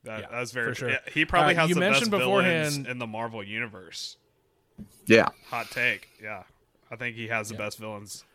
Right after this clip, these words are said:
Speaker 1: in the entire Marvel universe.
Speaker 2: Uh, you mentioned beforehand that you had some questions for us about our lists, and so if now would, now's, now's the time, I think. Dive into us. G-, ask me, ask me about my stupid picks and why I lost.
Speaker 3: No, I'm not.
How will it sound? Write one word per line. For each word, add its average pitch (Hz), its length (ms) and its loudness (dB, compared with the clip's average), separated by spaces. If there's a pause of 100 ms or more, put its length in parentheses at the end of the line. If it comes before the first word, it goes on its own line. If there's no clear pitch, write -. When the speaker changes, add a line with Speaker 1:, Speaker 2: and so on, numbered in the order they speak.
(160)
Speaker 1:
in 113 80 -14
the 110 80 -12
entire 104 360 -10
Marvel 101 320 -14
universe. 101 500 -14 (560)
Speaker 2:
Uh, 131 100 -2
you 139 160 -2
mentioned 190 260 0
beforehand 170 440 2
that 143 80 -2
you 139 120 0
had 143 200 0
some 156 180 -6
questions 165 540 -4
for 170 240 2
us 185 240 -2
about 151 260 0
our 156 140 2
lists, - 680 -4
and 120 160 -10
so - 220 -8
if - 300 -8
now 127 320 -4
would, 135 220 -6
now's, 135 500 -4
now's 135 280 -4
the 135 100 -8
time, 131 280 -2
I 110 80 -4
think. 113 240 -10
Dive 123 240 -4
into 123 340 -6
us. 113 300 -8 (520)
G-, - 140 -14
ask 120 260 -6
me, 127 340 -4
ask 127 220 -6
me 139 100 -2
about 131 380 -2 (320)
my 127 140 -4
stupid 127 400 -6
picks 135 280 -4
and 123 100 -4
why 123 180 0
I 120 80 0
lost. 113 300 2
Speaker 3:
No, 165 100 12
I'm 165 320 10
not. 202 180 10